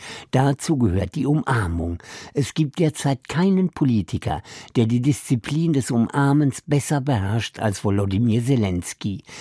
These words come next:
Er hat ein Gespür dafür, was man mit Körpersprache erreichen kann oder wen, nämlich den anderen. Und der würde wahrscheinlich sogar die linken Politikerin Sarah Wagenknecht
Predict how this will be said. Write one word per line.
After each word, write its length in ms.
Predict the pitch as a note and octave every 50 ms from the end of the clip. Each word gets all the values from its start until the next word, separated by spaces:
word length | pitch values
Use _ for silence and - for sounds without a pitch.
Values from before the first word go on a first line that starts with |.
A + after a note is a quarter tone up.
| - - - -
Er 180 | - B2+ A2 A2
hat 160 | C3 - -
ein 220 | A2+ A#2+ B2 B2
Gespür 540 | A2+ A#2+ G#2+ - - - D3 D#3+ E3+ F#3 F3
dafür, 560 | - B2 A2+ A2 A2 - - - B2+ A2+ G#2+ - - - - - -
was 240 | - - A2+ G#2+ -
man 160 | A#2+ G2+ G2
mit 220 | F#2 F2 - - -
Körpersprache 800 | - C3+ C#3+ C#3 - - C3+ A#2 - - B2 B2 B2 A#2+ - -
erreichen 580 | - D#3+ C3+ A#2 A2 G#2 G#2 G2+ - - C3+ A2+
kann 340 | - B2 A#2+ A#2+ C3+ D3+ -
oder 340 | G2+ A#2 A#2+ C#3+ D3+ C3
wen, 380 | C3+ B2+ A#2 A2+ G#2 F#2 F2 E2+ - - - - - -
nämlich 500 | - A2+ G#2+ G2 F#2 F#2+ F#2+ G#2 G#2 -
den 240 | - - C#3+ - -
anderen. 640 | - A#2+ G#2 F#2 F2 E2 F#2 E2+ E2+ D#2+ E2 G2 - _ _ - - - - - - - - - - _ _ _ _
Und 460 | - G2 F2+ F2 E2+ - - - -
der 240 | A#2 A2 G2 G2+ F#2+
würde 220 | G2 F2+ G2+ F#2
wahrscheinlich 460 | F#2 F2 - - - F2+ F2+ F2 - -
sogar 300 | - E2+ F#2 G2+ G2 G2
die 140 | G2 G2+
linken 320 | G#2 A#2 B2+ - - A#2+ F2+
Politikerin 720 | - A2 G2+ F#2+ G2 G2+ F#2+ - G#2 - A2 G2+ G2 G2
Sarah 360 | F#2+ G#2+ G#2+ G2 G2 F#2+ F2+
Wagenknecht 720 | G#2 G2+ G#2 A#2 A#2+ A2+ - - C3+ B2 A#2+ - - -